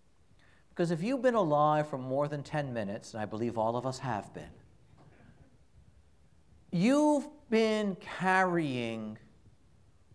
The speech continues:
a long list of things over the years. Regrets, wounds, sorrows,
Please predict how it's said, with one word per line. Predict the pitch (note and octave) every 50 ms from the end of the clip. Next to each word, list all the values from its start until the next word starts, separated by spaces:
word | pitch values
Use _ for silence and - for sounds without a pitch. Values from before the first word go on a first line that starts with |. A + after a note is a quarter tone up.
| - -
a | C3 C3
long | B2+ B2+ C3+ D3+ D#3 D#3+ E3 E3 E3 E3+ E3 D3+ A#2
list | A2+ A2+ A#2 B2 C#3 D3 C#3 - - - -
of | C3+ A2
things | - - - - - - B2 A2 G2 E2+ C#2+ C2+ - - - - - - - - _ _ _ _ _ _ _ _ _ _ _ _ _ _ _ _ _ _ _ - - -
over | C3+ C3+ C#3+ C#3+ C3+ C#3+ C#3+
the | C3 C#3
years. | A#2+ G#2 G2 F#2+ E2 D2+ D2+ - - - - - - - _ _ _ _ _ _ _ _ _ _ - - _ - - - - - - - - -
Regrets, | G2 G2+ F2+ F2 G2 G#2+ C3+ C3 G#2+ F2 - - - - - - - - - - _ _ _ _ _ - - _ _ _ - - - - - - - -
wounds, | G#2 G2+ G2+ A2 C3+ D3+ D3+ C#3 B2 A2 F#2 E2 D2+ D2 D2 - - - - - - - - _ _ _ _ - _ _ - - -
sorrows, | - - - - C#3 B2 A2+ G#2 D#2+ - - - - - - - - -